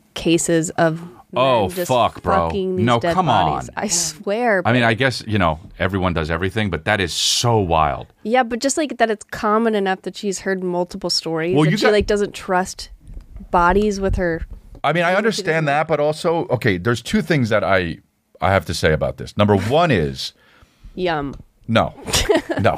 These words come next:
Speaker 2: no, that is not one of the things. That's not one of the hu-, hundred million things.
Speaker 1: Oh, do you remember Yum?
Speaker 2: Yum, yeah, Yum.
Speaker 1: From that
Speaker 2: From, uh, Sword and Scale podcast?
Speaker 1: Yeah,
Speaker 2: Yeah.
Speaker 1: we were, that was a big kick for us for a while.
Speaker 2: That was, yeah, we did Sword and Scale for a long time. We were listening to it. And then I was on an episode of Sword, Sword and Scale.
Speaker 1: Yeah,
Speaker 2: I recorded
Speaker 1: you were,
Speaker 2: it.
Speaker 1: and you
Speaker 2: Yep.
Speaker 1: surprised me.
Speaker 2: My voice is on there, yeah.
Speaker 1: You lied, you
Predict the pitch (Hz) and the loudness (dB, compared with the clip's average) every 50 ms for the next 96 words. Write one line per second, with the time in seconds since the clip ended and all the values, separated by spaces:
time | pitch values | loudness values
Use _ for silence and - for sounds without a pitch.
0 | 82 80 78 82 76 65 69 82 87 90 92 95 90 82 82 82 80 69 67 67 | -2 -2 0 0 0 2 2 2 2 2 2 0 0 0 0 -2 -2 -4 -6 -10
1 | - - 65 65 73 73 - 82 76 73 80 78 71 71 65 73 85 - 53 76 | -10 -10 -10 -8 -8 -6 -4 -4 -2 -2 -2 -2 -2 -2 -2 -2 -4 -4 -4 -2
2 | 76 85 82 76 73 67 73 71 69 65 62 - 62 58 - - - 294 294 294 | -2 -2 0 -2 -2 -4 -4 -4 -4 -6 -8 -8 -10 -10 -8 -8 -6 -6 -6 -6
3 | 285 294 285 294 339 311 302 302 277 233 214 202 202 220 262 - 90 85 - - | -4 -4 -2 2 2 2 2 0 -2 -2 -2 -4 -2 -2 0 2 2 2 2 2
4 | - - - 104 92 78 95 117 127 113 95 76 62 58 62 62 - - - _ | 0 -2 -4 -6 -4 0 2 2 2 2 0 -2 -4 -8 -12 -16 -20 -20 -20 _
5 | _ _ - - - 254 240 233 233 226 220 - - _ 214 - - 160 147 - | _ _ -12 -6 -4 -2 0 0 0 0 0 -2 -6 _ -20 -20 -18 -18 -18 -12
6 | - - 78 76 - - 82 78 78 - 78 78 87 90 82 78 76 69 - 104 | -8 -6 -6 -6 -6 -6 -6 -6 -6 -6 -6 -4 -2 -2 0 -2 -2 -4 -2 -2
7 | 95 90 85 - 98 87 80 101 95 - 107 104 - - - 240 240 - 90 87 | -2 -2 0 0 -2 0 2 0 0 2 2 2 2 0 -2 -2 0 2 2 2
8 | - 277 285 269 240 196 214 240 294 262 214 185 170 185 185 170 - - 185 190 | 2 2 2 0 0 0 0 0 0 -2 -4 -4 -2 -4 -4 -4 -6 -8 -8 -8
9 | - - 156 131 139 156 - - - 131 - - 92 - 104 104 98 95 95 90 | -8 -8 -6 -6 -6 -8 -10 -10 -10 -6 -6 -6 -2 2 2 2 4 4 4 4
10 | 80 80 87 85 90 85 87 80 95 82 78 78 - 87 78 78 82 80 78 80 | 4 2 2 2 2 2 0 -2 0 -2 -2 0 0 0 0 2 2 0 2 0
11 | 78 78 78 76 78 78 76 73 73 71 76 73 78 76 80 92 95 101 101 98 | 0 0 -2 0 0 0 0 0 -2 -4 -4 -2 0 2 2 2 4 4 4 4
12 | 98 90 92 104 139 131 95 78 78 - - 80 71 64 - - 69 64 57 - | 4 4 4 4 4 2 2 0 -2 -2 -2 -4 -4 -4 -6 -6 -8 -8 -8 -10
13 | - - - 67 64 - - - - - - - - - 330 349 - - 453 494 | -4 -2 -2 -2 -2 -4 -6 -6 -4 0 0 0 0 0 0 2 0 2 2 2
14 | 494 494 453 370 - - 277 277 285 294 - - - - 277 277 311 370 349 233 | 0 2 2 2 2 0 0 0 0 0 0 0 0 0 0 0 0 0 0 0
15 | 226 92 95 90 95 98 - 92 78 82 80 78 73 73 82 78 - - 254 247 | 0 0 0 2 0 -2 -2 -2 -4 -2 -2 0 0 2 0 0 0 0 -2 0
16 | 247 254 262 - - 233 240 226 220 233 | 0 0 0 -2 -4 -8 -8 -8 -10 -14